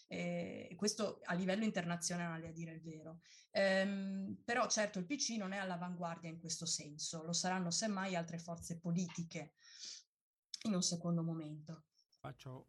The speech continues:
Speaker 2: faccio una parentesi per chi ci ascolta. Allora,
Speaker 1: Sì.
Speaker 2: questa è Finestre sulla Storia, martedì otto marzo, festa della donna. Io sono Bruno Maran, che sto parlando con Chiara Zampieri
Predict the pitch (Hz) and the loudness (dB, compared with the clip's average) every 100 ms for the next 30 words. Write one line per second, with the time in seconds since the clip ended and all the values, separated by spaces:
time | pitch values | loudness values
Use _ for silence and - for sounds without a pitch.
0 | - 143 160 147 131 131 143 143 143 135 | -14 -14 -8 -8 -8 -6 -6 -6 -8 -8
1 | - 120 147 - 131 - 120 117 - 135 | -10 -10 -10 -8 -10 -8 -8 -8 -6 -6
2 | 120 117 - 240 165 - - 160 160 135 | -6 -4 -4 -2 -6 -8 -4 -4 -2 -2
3 | 127 - 139 156 - 135 127 127 - 131 | -2 -6 -4 -4 -6 -8 -6 -8 -6 -6
4 | 127 143 185 175 135 - 123 127 120 113 | -4 -4 -4 -4 -8 -8 -8 -6 -6 -10
5 | 117 113 120 120 117 - 120 - 113 131 | -10 -8 -8 -10 -14 -14 -12 -10 -10 -8
6 | 180 151 165 180 196 143 - 135 127 131 | -6 -6 -6 -6 -6 -6 -6 -10 -8 -8
7 | 127 123 127 127 120 120 120 123 127 120 | -6 -6 -6 -8 -14 -12 -8 -6 -6 -8
8 | 117 117 139 127 113 123 117 131 147 160 | -8 -10 -8 -8 -8 -8 -8 -8 -6 -8